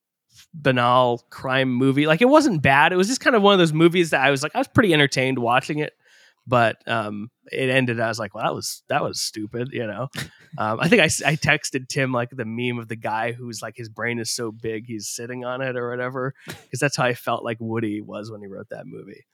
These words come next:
Speaker 1: Um, and then I watched, uh, Roman Polanski,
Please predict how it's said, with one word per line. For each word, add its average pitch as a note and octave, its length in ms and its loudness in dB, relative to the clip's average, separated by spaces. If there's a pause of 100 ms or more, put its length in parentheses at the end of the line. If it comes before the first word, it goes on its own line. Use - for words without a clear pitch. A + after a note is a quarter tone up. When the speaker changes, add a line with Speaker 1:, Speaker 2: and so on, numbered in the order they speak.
(420)
Speaker 1:
Um, G2 480 -6 (580)
and F3 120 4
then F#3+ 100 8
I E3+ 120 6
watched, D3 640 0
uh, B2 360 -2 (1000)
Roman F#3+ 300 6
Polanski, D#3 800 -2